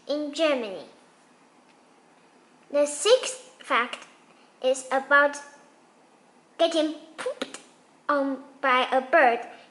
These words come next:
brings good fortune. The seventh fact is about a bride finding a spider in her dre-, wedding dress is lucky.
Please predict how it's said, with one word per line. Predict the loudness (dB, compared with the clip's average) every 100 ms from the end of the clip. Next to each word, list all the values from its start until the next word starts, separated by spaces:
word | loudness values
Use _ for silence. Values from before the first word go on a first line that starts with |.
| 0
brings | 2 4 2 -2 0
good | 0 0
fortune. | 2 2 2 -4 -6 -8 -16 -20 _ _ _ _ _ _ _ _ _ _ -20 -20 _ _ _
The | -6
seventh | 0 2 4 4 0 -4 -14 -8
fact | -4 -4 -4 -14 -6
is | -4 -4 -4
about | -2 4 4 4 -2 -16 -20 -20 _ _ _ _ _ _ _
a | -2 2
bride | 6 6 4 0
finding | 0 2 2 0 0
a | -2
spider | -4 2 2 2 0 -2 -4
in | -4 -2
her | -4
dre-, | -2 -4 -4 -6 0
wedding | 0 0 -4
dress | -4 -6 -6 -8 -12 -16 -20 _
is | -2 -2 -4 -16 -20 _ _ -10 -2
lucky. | 0 -2 -8 -12